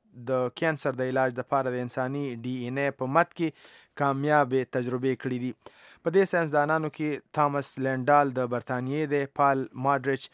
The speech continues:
د ډیوک یونیورسټۍ او عزیز سنکار د چیپل هیلز یونیورسټۍ سره تعلق لري۔ آخري دوه ساینسدانان د امریکې د نارت کیلون-، کیرولاینا یونیورسټۍ طالب علمان دي۔ په دغه کې یو د سویډن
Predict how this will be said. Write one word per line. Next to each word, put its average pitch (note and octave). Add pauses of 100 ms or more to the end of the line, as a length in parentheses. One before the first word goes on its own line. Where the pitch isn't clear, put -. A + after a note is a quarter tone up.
(320)
د B2+
ډیوک D3+
یونیورسټۍ C#3+
او B2+
عزیز A#2+
سنکار C3
د B2
چیپل B2 (140)
هیلز D#3
یونیورسټۍ B2
سره B2
تعلق B2
لري۔ B2 (460)
آخري F#3
دوه E3+
ساینسدانان C#3
د B2+
امریکې B2+
د B2
نارت B2+
کیلون-، B2+ (160)
کیرولاینا C3
یونیورسټۍ B2+ (300)
طالب B2+
علمان D3
دي۔ E3 (260)
په C3+
دغه C#3
کې C#3 (120)
یو C#3
د B2
سویډن D#3+